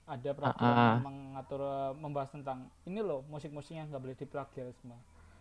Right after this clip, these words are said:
Speaker 1: Contohnya di,
Speaker 2: Hmm.
Speaker 1: eh, kalau aku ngutip dari Kompasiana,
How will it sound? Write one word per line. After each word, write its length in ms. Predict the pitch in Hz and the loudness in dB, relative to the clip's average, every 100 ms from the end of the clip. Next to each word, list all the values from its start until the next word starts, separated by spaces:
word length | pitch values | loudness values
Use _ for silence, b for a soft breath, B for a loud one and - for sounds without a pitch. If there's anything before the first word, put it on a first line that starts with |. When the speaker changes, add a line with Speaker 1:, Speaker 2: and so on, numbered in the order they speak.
| - | -10
Speaker 1:
Contohnya 400 | 147 147 151 180 | -6 -4 -4 -4
di, 160 | 143 | 0
Speaker 2:
Hmm. 480 | 143 165 143 143 151 | 4 4 4 -2 -4
Speaker 1:
eh, 320 | 156 147 147 147 | -2 0 0 0
kalau 160 | 151 151 | 0 0
aku 160 | 151 | -2
ngutip 320 | 156 151 165 | -6 -4 -4
dari 320 | 139 143 143 139 - - | -4 -4 -4 -6 -10 -8
Kompasiana, 880 | 175 185 190 - 196 185 131 127 | -6 -2 -4 -2 0 0 -4 -6